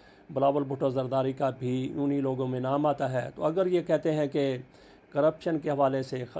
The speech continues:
करप्शन के ख़ात्मे के लिए, करप्ट लोगों का एहतसाब करने के लिए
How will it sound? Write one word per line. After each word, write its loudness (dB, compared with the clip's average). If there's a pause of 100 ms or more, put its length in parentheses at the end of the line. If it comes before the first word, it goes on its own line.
(160)
करप्शन 0
के 0
ख़ात्मे 2
के -2
लिए, 2
करप्ट -2
लोगों 0
का -2
एहतसाब 2
करने 0
के -4
लिए -2